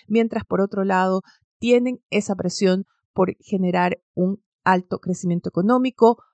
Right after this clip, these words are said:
No necesariamente, como explica Eduardo, tienen que ser contradictorios los factores de sustentabilidad, de inclusión social con ese crecimiento. Lo importante y la clave, como siempre, está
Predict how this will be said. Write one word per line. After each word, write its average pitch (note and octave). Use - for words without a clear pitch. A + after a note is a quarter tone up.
No C4+
necesariamente, G#3
como E3
explica F#3
Eduardo, F#3
tienen A#3+
que G3+
ser G3+
contradictorios G#3
los F#3
factores G#3
de F3
sustentabilidad, F3
de -
inclusión F#3
social F3+
con F#3+
ese F#3+
crecimiento. B3
Lo A3
importante F#3+
y G#3
la G3
clave, F3
como C#4+
siempre, F3
está E3